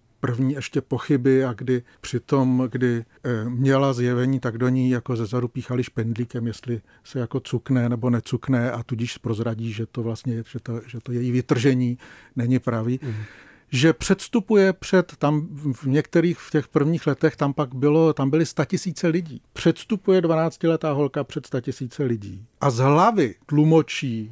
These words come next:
Speaker 1: ty poselství. Dovedete si to představit?
Speaker 2: No.
Speaker 1: Eh,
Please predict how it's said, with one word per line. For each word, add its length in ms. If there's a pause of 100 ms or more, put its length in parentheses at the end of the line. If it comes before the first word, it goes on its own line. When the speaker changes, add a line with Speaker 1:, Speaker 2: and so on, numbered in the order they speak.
Speaker 1:
ty 120
poselství. 760 (160)
Dovedete 360
si 120
to 100
představit? 640 (360)
Speaker 2:
No. 220
Speaker 1:
Eh, 580